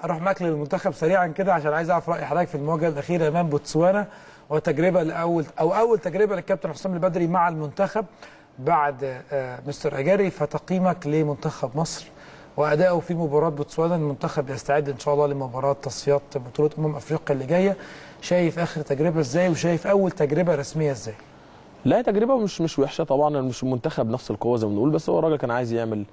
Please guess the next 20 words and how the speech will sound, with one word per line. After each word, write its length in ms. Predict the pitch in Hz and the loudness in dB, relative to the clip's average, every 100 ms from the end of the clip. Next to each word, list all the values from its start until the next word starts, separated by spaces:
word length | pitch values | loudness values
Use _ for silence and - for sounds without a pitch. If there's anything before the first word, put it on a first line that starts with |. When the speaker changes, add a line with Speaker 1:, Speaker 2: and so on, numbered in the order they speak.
| - - - - - | -18 -20 -20 -12 -8
Speaker 2:
الثقه 340 | - 139 127 | -4 -2 0
بينه 180 | 113 123 | -2 -2
وبين 180 | 107 104 | -2 -2
الجماهير. 340 | 98 101 120 | -4 -2 -2
كابتن 220 | 127 101 | -2 -6
حسام 240 | 98 117 110 | -4 -2 2
بدري 180 | 113 | 2
اتمنى 280 | 107 101 101 | 0 -2 -2
له 60 | 110 | -2
التوفيق 360 | 110 95 117 | -2 -4 0
زي 120 | 139 131 | 0 0
ما 80 | |
بقول 180 | 107 104 | 2 2
لك، 80 | 120 | 2
بس 240 | 120 127 | 0 0
هو 120 | 139 147 | 0 0
في 120 | 151 | 0
مكاسب 340 | 127 135 131 | -2 -2 -2
كتير 300 | 110 98 139 123 | -4 0 0 2
طبعا. 300 | 123 120 | 2 0